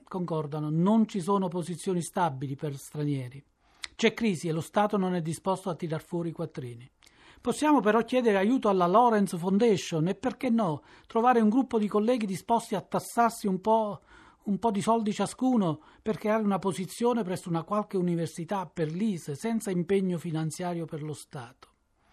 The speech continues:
Il calcolo è semplice: per assicurare cinque anni di lavoro a Lise occorrono ventimila fiorini. Si può fare, ma Koster e Fokker non riescono a trovare neppure la quinta parte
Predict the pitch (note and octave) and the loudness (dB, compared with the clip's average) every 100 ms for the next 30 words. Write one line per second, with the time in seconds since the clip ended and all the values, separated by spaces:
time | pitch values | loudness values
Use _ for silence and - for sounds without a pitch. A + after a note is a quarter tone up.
0 | _ - - _ A3+ - C#4+ C4 G3+ - | _ -20 -20 _ -4 0 0 4 2 2
1 | G3 D3 C3+ B2+ C#3+ E3+ D#3+ G#3 G#3+ A3+ | -2 -2 -4 -8 -6 -4 -4 -4 0 2
2 | G#3 F#3 - A#3+ A3 G3 G3 F3+ E3 D#3 | 2 -2 -2 0 2 0 0 0 0 -2
3 | E3 G3 F#3 F#3 G#3 A3+ A3 - _ _ | 0 0 0 -2 -4 -6 -12 -14 _ _
4 | - - F3 D#3 D#3 E3 D#3+ E3+ E3+ F3+ | -6 -4 -2 -2 -2 -2 2 2 2 0
5 | F3 F#3+ F3+ F#3+ E3 C#3+ B2+ B2 - _ | -2 0 0 -2 -2 -2 -4 -10 -16 _
6 | _ - A3+ A3+ - E3+ C3+ B2+ - _ | _ -10 0 0 2 -4 -4 -8 -14 _
7 | _ _ _ _ F3 - A3+ A3 G#3 F3+ | _ _ _ _ -4 2 2 2 -2 -2
8 | E3+ F#3 F3 - F#3+ G3+ F#3 F3 E3+ E3 | -2 -6 -6 -6 -8 -8 -4 -2 -2 -2
9 | F#3 - F3 D#3+ E3+ E3 D#3+ D#3+ D#3 - | -2 -2 -4 -4 -4 -2 0 0 -2 -2
10 | F#3 F3 F3 F3+ _ D#3+ D3+ F#3+ F3+ E3+ | -2 0 -4 -6 _ -8 -4 -2 -2 -4
11 | E3+ C#3+ B2+ - C3 C3+ | -4 -4 -6 -10 -12 -12